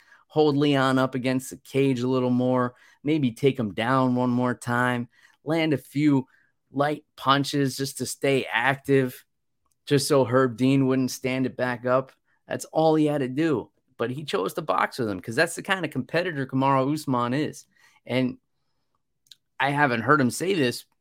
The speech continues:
but, you know, I'm pretty sure he would do it again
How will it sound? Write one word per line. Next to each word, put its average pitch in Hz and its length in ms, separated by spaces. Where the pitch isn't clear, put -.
but, 117 300
you 170 80
know, 135 140
I'm 151 180
pretty 214 200
sure 190 480
he 160 140
would 196 140
do 208 140
it 180 80
again 175 360